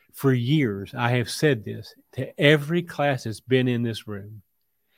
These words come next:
I pray that there's a meter that somebody will come up with that is mounted to the side of a truck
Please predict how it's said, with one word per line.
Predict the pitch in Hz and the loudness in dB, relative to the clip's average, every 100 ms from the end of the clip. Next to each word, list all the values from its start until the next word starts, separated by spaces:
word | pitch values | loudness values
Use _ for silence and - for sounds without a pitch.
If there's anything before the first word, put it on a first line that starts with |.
| _ _ | _ _
I | 135 143 165 - | 2 2 2 -2
pray | - - 175 123 147 151 _ _ _ _ _ _ _ _ - | -12 -6 -4 -6 -10 -20 _ _ _ _ _ _ _ _ 0
that | 127 135 | 2 4
there's | 127 113 | 4 4
a | 127 | 0
meter | 131 160 170 123 92 82 - _ _ _ | 2 2 2 -2 -8 -12 -18 _ _ _
that | 120 117 | -2 0
somebody | - 143 139 135 131 | 0 0 0 0 0
will | 120 | -2
come | - 131 120 | -4 -4 -2
up | 117 110 - | -4 -6 -12
with | 104 107 _ _ _ _ _ _ - | -14 -16 _ _ _ _ _ _ 0
that | 135 123 | 4 4
is | 113 101 | 2 -2
mounted | 123 131 147 147 | 0 0 0 -2
to | - 113 | -4 -4
the | 107 | -6
side | - 151 135 139 | -6 -4 -2 -2
of | 139 | -6
a | 135 | -8
truck | - 101 104 | -10 -12 -16